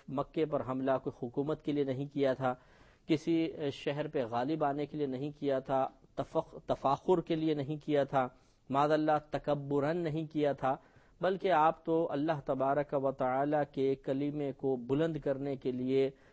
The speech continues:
بھیجے گئے تھے، اور یہی مقصد آپ کے پیش نظر تھا کہ اعلاء کلمت الحق ہو، ہر جگہ اسلامی قوانین نافذ ہو جائیں،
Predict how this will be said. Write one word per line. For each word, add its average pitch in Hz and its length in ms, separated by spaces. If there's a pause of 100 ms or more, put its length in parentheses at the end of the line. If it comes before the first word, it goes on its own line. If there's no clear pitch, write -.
(160)
بھیجے 135 460
گئے 139 180
تھے، 139 220
اور 131 100
یہی 135 260
مقصد 127 420
آپ 123 220
کے 139 80
پیش 127 300
نظر 127 280
تھا 123 260 (380)
کہ 147 260
اعلاء 131 360 (140)
کلمت 131 440
الحق 131 520
ہو، 131 220 (520)
ہر 180 120
جگہ 147 340
اسلامی 143 460
قوانین 127 600
نافذ 127 380
ہو 143 120
جائیں، 139 280